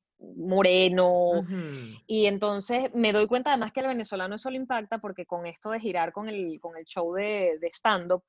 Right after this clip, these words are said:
Speaker 2: Ujú.
Speaker 1: pasó en varias oportunidades en estas ciudades donde la comunidad afroamericana es elevada,
Speaker 2: Ujú.
Speaker 1: que... Lo recuerdo perfectamente, por ejemplo, en un aeropuerto llegamos y nos fueron a buscar los productores del show, qué sé yo, Y de pronto yo dije,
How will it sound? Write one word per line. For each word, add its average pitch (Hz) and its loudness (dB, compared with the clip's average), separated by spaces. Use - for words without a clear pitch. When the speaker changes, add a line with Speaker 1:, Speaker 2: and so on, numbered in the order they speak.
Speaker 2:
Ujú. 202 -8
Speaker 1:
pasó 220 2
en 226 2
varias 247 2
oportunidades 247 -6
en 208 -10
estas 196 -12
ciudades 233 -4
donde 180 -2
la 175 -4
comunidad 180 -6
afroamericana 185 -4
es 233 -6
elevada, 220 0
Speaker 2:
Ujú. 185 -10
Speaker 1:
que... 240 0
Lo 190 -2
recuerdo 185 -8
perfectamente, 220 -10
por 214 -4
ejemplo, 180 -4
en 202 -4
un 214 -4
aeropuerto 190 -2
llegamos 214 -4
y 233 -10
nos - -8
fueron 196 -2
a 208 0
buscar 196 -4
los 165 -12
productores 165 -10
del 185 -12
show, 190 -2
qué 170 -6
sé 202 -12
yo, 208 -2
Y 170 4
de 175 -2
pronto 170 -2
yo 202 0
dije, 208 0